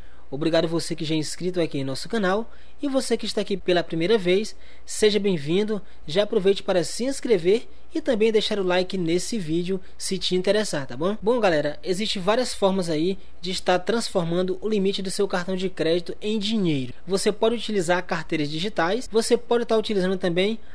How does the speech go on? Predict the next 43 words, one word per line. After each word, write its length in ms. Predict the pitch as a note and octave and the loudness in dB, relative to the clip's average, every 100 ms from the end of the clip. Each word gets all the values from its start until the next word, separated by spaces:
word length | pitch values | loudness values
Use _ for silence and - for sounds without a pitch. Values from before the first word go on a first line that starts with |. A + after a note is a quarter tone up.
| - | -2
algumas 480 | E3+ F#3+ A#3 A3+ E3+ | 2 2 2 2 2
maquininhas, 640 | G3 G#3+ A3+ F#3 F#3 F#3+ | -2 -2 -2 0 0 0
né, 140 | E3+ | 0
de 80 | E3+ | -2
cartões 560 | F#3 E3+ - D#3+ G3 A3 | -2 -4 -2 0 0 -2
e 60 | |
também 380 | A#3 C4 G3+ A3 | 2 2 4 4
o 40 | A#3 | 2
próprio 600 | - F#3 F#3+ G3 A3+ - | 2 4 6 4 0 0
aplicativo 680 | G3+ G#3 A3+ G#3+ - G#3 F#3+ | -4 -2 0 0 0 -4 -2
do 140 | F#3 | -2
cartão. 680 | A3 A3+ - F3 E3+ D3 B2+ - - - | 0 0 0 2 2 0 -4 -8 -8 -4
Nesse 240 | G#3+ A#3 C#4+ | 0 0 0
caso 380 | A3 A#3 G#3+ | 2 2 4
hoje 400 | G3 G3+ G#3 A3+ - - F3 | 4 4 2 0 -6 -6 2
iremos 280 | G3 G3+ | 4 2
transformar, 720 | - A#3+ A#3 G#3 F3+ F3 G3+ - - - | 0 -2 0 0 2 0 -2 -6 -10 -8
é, 180 | D3 E3 | 0 2
o 40 | F#3 | 4
limite 300 | G#3 G#3+ F#3 | 2 0 0
do 100 | G3 | 0
nosso 220 | F#3+ F#3+ | 0 0
cartão 300 | F#3+ F#3 F#3 | -2 -2 -2
de 100 | F3 | -2
crédito 360 | - F3+ F#3 | 2 4 4
Mercado 340 | F3+ E3 F#3+ A3+ | 0 0 0 0
Pago 380 | F3+ F#3 G#3 A3 - - - | 0 0 -2 -6 -8 -8 -2
em 180 | A3+ B3+ | 0 2
dinheiro, 540 | A#3+ C4+ F3+ D3 C3+ - - | 2 4 4 2 -2 -6 -6
de 100 | G3 | -4
forma 320 | A#3 B3+ B3+ B3 | 2 2 2 0
simples 540 | - B3+ C4+ C4+ A#3+ | -2 -2 0 0 -2
e 60 | A3+ | -2
rápida, 500 | D#3+ F3+ G3 G#3 - - C#3+ | -2 -4 -4 -6 -6 -8 -6
utilizando 640 | F#3+ G3+ A3 G3 G3+ G#3+ G#3+ | -2 0 0 2 2 2 0
o 60 | |
próprio 520 | F#3 - F#3 G3+ G3+ | -2 2 4 4 2
aplicativo 560 | G3+ G3 F#3+ E3+ F#3 F3 | -2 -2 -2 -2 -2 0
do 80 | F3+ | 0
Mercado 400 | F3+ F3 F3 G#3 | 0 0 -2 -2
Pago, 320 | - C3+ A#2+ | -2 -4 -6
tá 120 | - | -6
bom? 200 | C#3 G#3+ | -2 -2